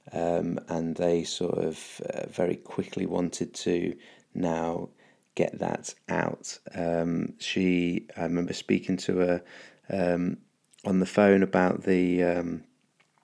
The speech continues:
about the operation. It was, it's a, it was a big operation. It was, um, she was gonna be in hospital for four days.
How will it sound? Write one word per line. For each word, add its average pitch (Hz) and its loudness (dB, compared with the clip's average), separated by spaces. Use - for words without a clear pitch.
about 104 6
the 110 4
operation. 104 6
It 85 4
was, 87 -2
it's 95 -2
a, 92 2
it 90 0
was 87 -2
a 87 -4
big 110 6
operation. 101 4
It 92 0
was, 90 -4
um, 82 -2
she - -10
was 95 -4
gonna 98 4
be 90 4
in 90 -2
hospital 92 0
for - -2
four 95 4
days. 107 4